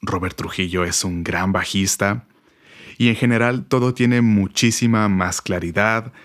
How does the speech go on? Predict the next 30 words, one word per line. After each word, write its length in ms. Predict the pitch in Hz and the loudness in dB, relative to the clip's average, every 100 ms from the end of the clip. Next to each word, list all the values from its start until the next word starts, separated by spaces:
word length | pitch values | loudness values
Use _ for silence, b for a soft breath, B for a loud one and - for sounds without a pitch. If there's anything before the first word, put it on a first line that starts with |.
| B B B | B B B
hay 420 | 92 87 87 90 | -2 0 0 0
mucho 380 | 90 98 - 92 | 2 2 2 -4
mayor 320 | 85 87 90 | -4 -4 -4
contraste 720 | 92 90 90 87 87 - 90 | -4 -4 -4 -4 -4 -4 -4
entre 240 | 87 87 85 | -4 -6 -6
las 140 | 82 | -8
secciones 560 | - - - 101 98 90 | -8 -4 0 2 0 -2
de 80 | 85 | -4
las 120 | 85 | -6
canciones, 840 | - 80 104 101 98 92 90 - B B B | -8 -4 0 2 2 0 -4 -8 B B B
eh, 200 | 85 62 | -8 -6
entre 560 | 87 82 82 82 82 82 | -6 -6 -6 -6 -6 -6
la, 260 | 87 82 | -6 -6
la 120 | 87 90 | -4 -4
energía 500 | 82 - 113 110 98 | -4 -4 0 0 0
que 100 | 87 | -6
tiene, 540 | 95 90 92 87 82 b b b | -4 -2 0 -2 -6 b b b
eh, 240 | 80 71 - | -6 -6 -4
cada 560 | 87 87 85 82 80 | -4 -2 -2 -2 -2
sección 540 | - 85 - 95 92 90 | -4 -4 -2 0 0 0
en 60 | |
las 140 | 85 - | -2 -4
canciones, 800 | 92 - 104 98 101 104 - _ B B B B | -4 0 0 2 0 0 -4 _ B B B B
y 360 | 107 107 107 101 | 0 2 2 2
es 200 | 101 113 | 0 2
una 120 | 104 | 2
experiencia 1000 | - - 92 95 95 - 101 92 92 - 107 | 0 -2 0 2 0 0 -2 0 -2 -4 -6
mucho 560 | 101 104 113 110 - | 0 2 2 0 -2
más 280 | 95 92 92 | 0 0 -2
dinámica 920 | 95 90 98 101 98 - 101 98 120 | -2 0 2 2 2 0 0 0 -4